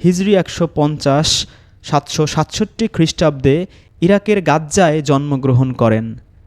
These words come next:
এবং হিজরি দুশো চার, আটশো বিশ খ্রিস্টাব্দে মিশরের ফুস্তাতে মৃত্যুবরণ করেন।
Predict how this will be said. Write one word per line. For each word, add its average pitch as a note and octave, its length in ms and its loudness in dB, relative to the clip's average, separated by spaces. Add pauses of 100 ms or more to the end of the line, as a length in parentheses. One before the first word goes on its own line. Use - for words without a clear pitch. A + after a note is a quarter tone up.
(200)
এবং A3 280 2
হিজরি G3 360 0
দুশো F#3+ 320 0
চার, F3 500 0 (480)
আটশো D3+ 380 -2
বিশ E3 320 0
খ্রিস্টাব্দে D3 680 0 (440)
মিশরের G#3+ 420 2
ফুস্তাতে F#3 760 0
মৃত্যুবরণ C#3+ 840 0
করেন। A2+ 440 0